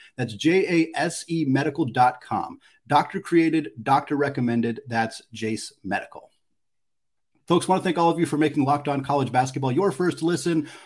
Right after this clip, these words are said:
or your first watch of the day. Shout out to those everyday listeners, and shout out to those of you checking out the show on YouTube as well. Leaf,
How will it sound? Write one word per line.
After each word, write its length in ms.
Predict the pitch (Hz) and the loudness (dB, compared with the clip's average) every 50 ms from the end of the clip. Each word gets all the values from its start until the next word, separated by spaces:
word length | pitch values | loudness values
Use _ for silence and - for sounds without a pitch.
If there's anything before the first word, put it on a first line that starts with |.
| - _ | -16 _
or 160 | - 180 180 165 | 2 4 6 6
your 160 | 170 160 147 | 6 6 4
first 340 | 135 139 151 147 143 - 120 | 2 2 2 2 2 -2 -2
watch 320 | 117 135 139 135 131 - - | 0 2 2 2 0 -4 -4
of 120 | 143 131 127 | -4 -4 -2
the 80 | 123 | -2
day. 180 | 113 127 127 135 | -2 0 0 0
Shout 260 | 135 - 151 147 147 | 0 2 2 4 4
out 80 | 151 135 | 2 2
to 80 | - | 2
those 180 | 147 135 131 139 | 0 0 2 0
everyday 300 | 131 131 131 131 123 117 | 0 0 0 0 0 -2
listeners, 380 | 120 123 120 - 160 147 135 | -4 -6 -4 -2 -2 -2 -2
and 100 | 165 160 | -4 -4
shout 160 | - 185 185 180 | -2 0 -2 0
out 80 | - | -2
to 60 | - | -4
those 180 | 156 160 151 143 | -2 -2 -4 -2
of 60 | 143 | -2
you 80 | 165 160 | -4 -4
checking 280 | - - 147 135 - 156 | -2 -4 -6 -4 0 -2
out 140 | 143 135 - | -2 -2 -2
the 60 | 131 | -8
show 400 | 131 - 156 147 135 131 131 131 - - - - - _ _ | -6 -2 0 2 2 2 0 -2 -8 -18 -20 -20 -20 _ _
on 240 | - 131 127 113 | 0 2 2 2
YouTube 460 | 110 139 160 151 151 - 165 147 139 131 | 2 2 0 0 2 4 4 4 4 4
as 260 | - 135 120 - - | 0 -4 -4 -4 -4
well. 300 | 110 131 156 160 156 135 - _ _ _ _ _ | -2 0 2 2 2 0 0 _ _ _ _ _
Leaf, 380 | 135 165 202 196 - - - | 4 4 4 4 2 -2 -10